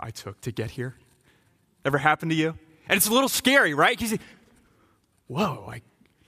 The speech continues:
thank you, Lord, I'm <laughs> safe." Why? Because it's a routine. It's just what we do. It's a habit. And I think in similar fashion, there are plenty of Christians who get up on a Sunday morning and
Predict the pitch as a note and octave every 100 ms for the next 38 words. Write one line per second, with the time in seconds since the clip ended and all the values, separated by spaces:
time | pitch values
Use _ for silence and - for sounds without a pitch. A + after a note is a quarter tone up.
0 | _ _ _ _ _ B2+ B2+ D#3 C#3+ A3+
1 | C#3+ A2+ - - - G#3 C#4+ A#3+ F3 -
2 | - - - - - - - _ _ _
3 | _ _ _ G#3+ C#4 C4+ F#3 G#3 A#3 A3
4 | B3 B3 G#3+ B3 G#3+ - - A3+ C4 F#3+
5 | A#2+ - - _ _ _ E3 D3+ - C#3+
6 | G#3+ A3 - D3+ F3+ F3 G3 G3+ E3 G#3+
7 | F#3 - D#3+ - F#3 A3 F3 A#2+ E3 F3+
8 | F3 A3 A#3 G#3+ - G#3 G3+ F3+ - D#3
9 | F3+ G#3 - A#2+ A#2+ - - - E3 D#3
10 | - F#3 A3+ D#3+ - F3 - E3+ C#3+ -
11 | C3 D3 E3 E3+ D3+ - D3 C#3+ C3+ C3+
12 | D#3+ B2+ A#2+ - - - _ _ B2+ C3
13 | A#2+